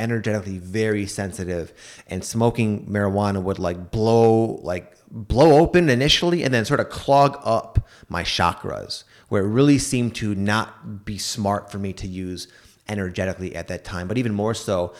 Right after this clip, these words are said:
more, uh, a more grounded way to express it is, like, it would make me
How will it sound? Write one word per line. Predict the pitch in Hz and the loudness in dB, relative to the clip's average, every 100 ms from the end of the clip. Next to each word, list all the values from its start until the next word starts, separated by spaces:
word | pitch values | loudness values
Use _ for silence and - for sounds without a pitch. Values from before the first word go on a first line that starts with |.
| - - | -20 -6
more, | 113 110 104 | 0 2 2
uh, | 95 90 82 - _ | 2 0 -2 -6 _
a | 107 | -6
more | 110 107 | -4 -4
grounded | 98 107 104 120 104 | -2 -2 0 0 -2
way | 98 98 | -2 -2
to | 95 | -4
express | - - 98 - | -4 -2 0 0
it | 87 | -4
is, | 95 | -2
like, | 101 90 | -2 -2
it | |
would | 101 92 | -2 0
make | 101 117 104 | -2 -2 -2
me | 95 85 92 | -4 -6 -10